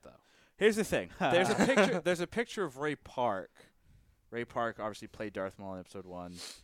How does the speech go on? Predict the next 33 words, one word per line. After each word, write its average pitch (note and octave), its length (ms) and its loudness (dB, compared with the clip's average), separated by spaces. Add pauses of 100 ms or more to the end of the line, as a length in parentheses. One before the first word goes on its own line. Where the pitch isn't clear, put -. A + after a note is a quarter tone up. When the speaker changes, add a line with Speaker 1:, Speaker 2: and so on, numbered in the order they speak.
(240)
Speaker 2:
Uh, F2 200 -8
also C#3 200 -4
played G2 260 -10
Darth F#2 300 -8
Maul F#2 260 -8
in E2+ 280 -14
Solo. E2 380 -12 (600)
Uh, G#2+ 200 -2
there's G#2+ 140 -8
a - 40 -20
picture F#3+ 320 -6
of D3+ 100 -6
him G#2+ 400 -4 (120)
floating C3 500 -4
on A#2+ 100 -4
the A2+ 120 -6
internet G2+ 420 -8
that G#2 160 -10
came A#2 260 -8
out G#2 220 -4 (140)
day A#2+ 160 0
after A#2 320 -2
Episode G#2+ 280 -10
Eight F2 260 -8 (300)
of G#2 140 -10
him A#2+ 440 -4
in A2+ 120 -10
full A#2 420 -4
<laughs> - 60 -14
Darth B2 300 -6
Maul A2 220 -4
makeup, G2+ 640 -8 (420)
screaming. G2 540 -6